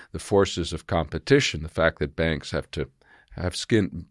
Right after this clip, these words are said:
commercial bankers have skin in the game means they have to be more alert to productive investment oc-, opportunities and also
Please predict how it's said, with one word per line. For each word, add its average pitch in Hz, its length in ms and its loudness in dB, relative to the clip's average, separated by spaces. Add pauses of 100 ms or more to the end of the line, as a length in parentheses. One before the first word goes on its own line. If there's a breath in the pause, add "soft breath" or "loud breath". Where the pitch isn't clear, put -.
commercial 95 400 0
bankers 90 520 0
have 71 140 -4
skin 98 320 2
in 80 140 -2
the 76 80 -8
game 90 400 4 (460 loud breath)
means 98 320 2
they 95 100 2
have 92 200 0
to 90 100 -4
be 80 140 -2
more 80 320 -2
alert 120 560 4
to 78 440 -4
productive 80 520 -6
investment 78 500 -4
oc-, 76 400 -4
opportunities 78 760 -4
and 127 280 2
also 80 460 -2